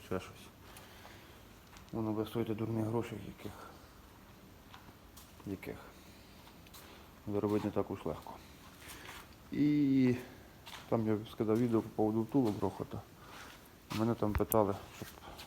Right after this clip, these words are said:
поставити якісь там з теропласту поточити, ще з чогось. Та ні, не рекомендую, тому що тут, а, в мене вони були розбиті, і ось наслідки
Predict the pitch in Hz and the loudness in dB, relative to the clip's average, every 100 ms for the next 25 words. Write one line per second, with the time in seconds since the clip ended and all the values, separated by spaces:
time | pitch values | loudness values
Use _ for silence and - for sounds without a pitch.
0 | - - - - 95 90 - - - - | -16 -16 -4 2 2 0 -6 -14 -10 -12
1 | - - - - - - - - - - | -10 -10 -10 -12 -14 -16 -18 -18 -20 -20
2 | - - - - - - - 101 95 - | -20 -20 -20 -20 -20 -10 2 4 4 8
3 | 135 123 - - - - - 90 - 107 | 8 8 -4 -6 -6 -6 -6 -6 -2 -2
4 | - - - - - - - - - - | -2 -8 -8 -10 -10 -12 -10 -10 -12 -14
5 | - - - 104 98 101 98 - 104 101 | -16 -12 -6 -2 0 0 0 0 0 0
6 | 80 - - - - - 95 101 - 92 | -2 -8 -14 -16 -16 -6 -2 -2 -4 -6
7 | 95 92 90 - - - - - - - | -4 -4 -8 -12 -16 -16 -14 -16 -16 -18
8 | - - 95 95 95 87 90 92 90 92 | -6 0 2 2 2 2 2 2 2 2
9 | 98 107 - 85 - - - - - - | 2 2 0 -6 -12 -20 -20 -20 -18 -16
10 | - - - - - - 90 92 - 90 | -14 -14 -16 -18 -14 -2 2 2 2 -2
11 | 82 - - - | -2 -10 -14 -14